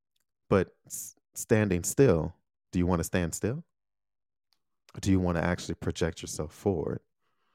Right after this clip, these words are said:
Do you want things to develop for you, you know, quickly but steadily? Or do you wanna just wait until something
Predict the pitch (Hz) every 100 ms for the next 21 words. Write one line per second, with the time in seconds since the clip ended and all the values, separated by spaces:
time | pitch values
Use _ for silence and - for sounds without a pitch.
0 | _ _ _ _ _ - 90 85 92 87
1 | 95 90 85 82 90 87 - - 90 82
2 | 80 85 104 - - _ _ - 127 -
3 | 117 117 113 - _ _ _ _ _ _
4 | _ _ 85 - 85 90 143 - - _
5 | _ _ _ _ _ _ _ _ - -
6 | 131 127 113 104 98 78 90 82 - 87
7 | 82 87 82 80